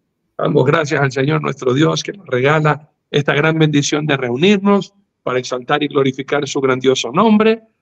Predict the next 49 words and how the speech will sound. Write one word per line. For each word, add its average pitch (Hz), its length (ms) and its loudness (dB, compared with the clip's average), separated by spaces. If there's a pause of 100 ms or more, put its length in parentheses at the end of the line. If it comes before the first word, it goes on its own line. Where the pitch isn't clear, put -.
(160)
y 135 80 -12
prepararnos 165 640 -2
para 143 200 -2
un 151 140 -6
fin 170 240 -4
de 151 100 0
semana 160 640 -4 (100)
espectacular. 131 1500 -2 (640)
No 123 160 -2
pueden 143 240 0
perderse 143 640 -2 (300)
lo 131 120 0
que 135 100 0
el 123 80 0
Espíritu 151 440 -2
Santo 151 340 -4
va 131 120 0
a - 20 0
hablar 143 260 -2
a 143 80 -2
través 143 640 -2 (120)
de 120 100 -2
nosotros, 139 480 -2
sus 123 140 -6
siervos, 147 360 -2
no 127 80 -10
solamente 135 480 -8
esta 120 160 -10
noche, 135 400 -6 (360)
sino 135 280 -2
siempre. 151 560 0 (640)
Ya 135 320 2
nos 123 120 -2
contará 131 380 0
el 135 80 2
doctor 127 260 -2
Zavala 135 380 2
qué 131 140 -4
tiene 131 200 0
preparado 127 460 -2
para 131 140 -2
este 127 180 -6
fin 143 180 -8
de 131 120 -2
semana 151 600 0
e 131 100 2
inicio 139 400 -4
de 135 60 -2
semana. 196 540 -4